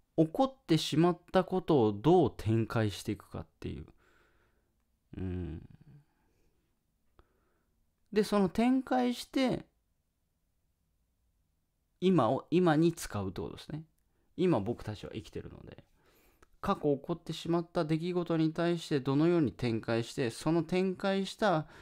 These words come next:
あー、プラス要素をどう今に使っていくかって感じかな。うん。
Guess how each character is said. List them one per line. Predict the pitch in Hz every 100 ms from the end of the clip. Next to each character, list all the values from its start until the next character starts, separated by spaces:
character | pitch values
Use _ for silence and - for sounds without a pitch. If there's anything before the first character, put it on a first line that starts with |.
| - _ _ _ _ -
あ | - - -
ー、 |
プ | -
ラ | 170 175
ス | 180
要 | 175 151
素 | 101 - _ _ _ -
を | 202 - - -
ど | 135 160 113
う | -
今 | 120 95
に | 62
使 | - -
っ | 87
て | - 87
い |
く | -
か | -
っ |
て | -
感 | - - -
じ | -
か | -
な。 | 139 147 165 165 - - - - - _ _ _ _ - 113
う |
ん。 | 98 95 92 92 -